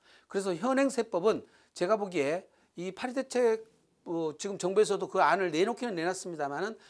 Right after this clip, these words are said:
결국 팔이 대책 이전 것도 같이 해줄지는 모르겠지만은 팔이 대책 이전에 취득한 주택에 대해서는 다주택자 중과세 규정을 해야 할 이유가 없다. 팔이 대책 이후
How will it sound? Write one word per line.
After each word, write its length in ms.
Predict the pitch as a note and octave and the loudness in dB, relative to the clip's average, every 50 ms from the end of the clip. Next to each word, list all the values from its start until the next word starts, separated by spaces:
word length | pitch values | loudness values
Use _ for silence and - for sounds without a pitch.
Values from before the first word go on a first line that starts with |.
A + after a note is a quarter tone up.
| - _ _ | -20 _ _
결국 200 | - D#3+ D#3+ E3+ | -4 -4 -4 -4
팔이 200 | - A#3 C#4 A#3 | -4 -4 -4 -4
대책 260 | B3 A3 - - E3+ | -4 -6 -8 -8 -2
이전 220 | F3+ F3 A3+ A3 | 2 4 4 4
것도 240 | - A3 F3 - F#3+ | 4 0 -2 -4 -4
같이 260 | D3 E3 F3 - - | -4 -4 -4 -4 -4
해줄지는 380 | G#3+ A3 A#3+ A3 - - F#3 D#3 | -6 -6 -6 -8 -8 -8 -8 -4
모르겠지만은 720 | D#3 E3 E3 D3 - - C3+ C3+ C#3 C3 C3 C#3 B2 G#2+ - _ - - - - - _ _ | -2 -2 -2 -2 -4 -4 -4 -2 -2 0 -2 -2 -4 -8 -12 _ -20 -20 -20 -20 -20 _ _
팔이 300 | - - C4 C4 C#4 B3 | -4 -2 0 0 0 0
대책 360 | C4 B3 B3+ - A#3 A3+ F#3+ | -2 -4 -4 -2 -4 -4 -2
이전에 760 | F3 E3+ F#3+ A3 G#3 A#3+ A3+ G#3+ G#3+ A3+ B3+ C4 C4 C4+ C4 - | -4 -4 -4 -2 2 2 2 2 2 0 0 0 0 0 -2 -4
취득한 480 | - C#4+ C#4+ A#3 B3+ A3+ A3+ A3 G#3 | -4 -4 -2 0 0 2 2 0 -2
주택에 280 | G3 E3+ D3 F3+ E3 D#3 | -4 -8 -4 -4 -2 0
대해서는 500 | C#3+ C#3 C3 - D3+ D#3+ G3+ F3+ A#2+ - - - _ _ _ - | 0 -2 -2 0 0 0 0 -2 -2 -6 -12 -20 _ _ _ -16
다주택자 720 | - - D3+ - F#3 - - F3+ - - - F#3+ F#3 F3+ - | -12 -12 -10 -10 -10 -10 -12 -14 -8 -4 -2 -2 -2 -2 -6
중과세 480 | - - D#3+ E3+ E3 F3 F3 - E3+ | -10 -10 -8 -6 -6 -6 -6 -6 -8
규정을 440 | C3+ - C3+ C#3+ C3+ D3 F3 F#3+ F#3+ - - _ _ _ _ - | -8 -8 -6 -4 -4 -4 -4 -8 -8 -12 -20 _ _ _ _ -8
해야 160 | A#3 A3+ A3 | -6 -2 -2
할 180 | G3+ G3 F3+ C3 | -2 -2 -4 -6
이유가 220 | A#2+ A2+ - - | -10 -10 -10 -10
없다. 500 | - - - B2+ - _ - - - _ _ _ _ _ _ _ _ _ _ _ _ _ _ _ - - _ _ - | -10 -10 -12 -16 -18 _ -20 -20 -20 _ _ _ _ _ _ _ _ _ _ _ _ _ _ _ -20 -20 _ _ -10
팔이 220 | - - B3+ B3+ | -6 -6 -4 -4
대책 360 | A#3+ A#3 A3+ - - G#3 - - | -4 -6 -6 -6 -12 -14 -12 -8
이후 380 | D#3+ F3 F#3 F3 D3 G#2 - | -4 0 0 0 0 -2 -6